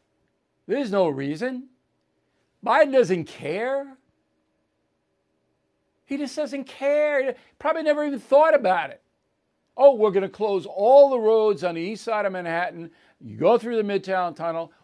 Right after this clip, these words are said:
all the highways out to J F K we're gonna close." Okay, that's fine. This is Biden saying.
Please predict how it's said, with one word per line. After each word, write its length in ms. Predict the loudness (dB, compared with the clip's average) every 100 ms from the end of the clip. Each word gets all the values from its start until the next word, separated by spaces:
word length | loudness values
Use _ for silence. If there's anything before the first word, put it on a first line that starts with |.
| _ _
all 440 | 2 6 8 10 8
the 60 |
highways 600 | 6 2 0 0 -2 -2
out 180 | -2 -4
to 80 | -8
J 180 | -10 -10
F 180 | -10 -14
K 160 | -14
we're 120 | -12
gonna 160 | -14 -16
close." 480 | -18 -20 -20 _ _ _ _ _ _ _
Okay, 360 | -4 0 6 6
that's 140 | 6 0
fine. 460 | -2 -2 -4 -10 _ _ _ _ _ _ _ _
This 160 | -10 -10
is 80 | 0
Biden 420 | 2 2 0 -12
saying. 260 | -20 -20